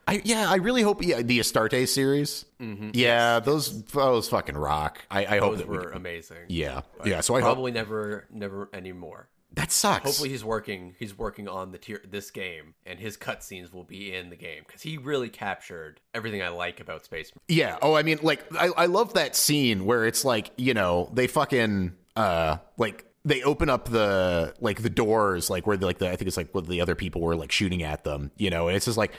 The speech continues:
Speaker 1: they're, like, like I said, they're the cover, you know, they just stand there in the line of fire, 'cause it's like,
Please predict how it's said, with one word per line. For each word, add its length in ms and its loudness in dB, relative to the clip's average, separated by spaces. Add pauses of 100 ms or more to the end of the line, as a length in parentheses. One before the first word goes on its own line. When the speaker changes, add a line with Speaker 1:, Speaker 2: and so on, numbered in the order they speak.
(120)
Speaker 1:
they're, 340 2 (120)
like, 240 0
like 120 0
I 40 4
said, 240 0
they're 220 2
the 100 0
cover, 500 0
you 100 2
know, 200 2
they 100 4
just 320 -2
stand 540 2
there 240 4
in 180 0
the 80 2
line 300 2
of 80 -4
fire, 420 2
'cause 100 -4
it's 140 -6
like, 200 -2